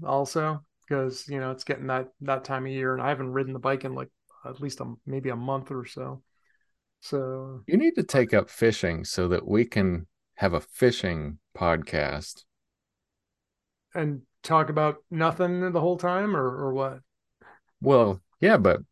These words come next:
Speaker 2: we'll be fishing while we're doing that.
Speaker 1: Oh,
Speaker 2: <laughs>
Speaker 1: well, there you go. <laughs> Uh,
Speaker 2: See, I mean, I like, I like to go fishing in the, in the tropics. So you like the tropics. So, I mean,
Speaker 1: you like the tropics,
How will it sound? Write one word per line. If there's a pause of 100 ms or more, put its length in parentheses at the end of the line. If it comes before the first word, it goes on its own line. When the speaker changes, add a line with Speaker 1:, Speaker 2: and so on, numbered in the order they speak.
(100)
Speaker 2:
we'll
be
fishing
while
we're
doing
that. (600)
Speaker 1:
Oh,
Speaker 2:
<laughs>
Speaker 1:
well,
there
you
go. (480)
<laughs> (1600)
Uh, (440)
Speaker 2:
See,
I
mean,
I
like,
I
like
to
go
fishing
in
the,
in
the
tropics.
So
you
like
the
tropics.
So,
I
mean,
Speaker 1:
you
like
the
tropics,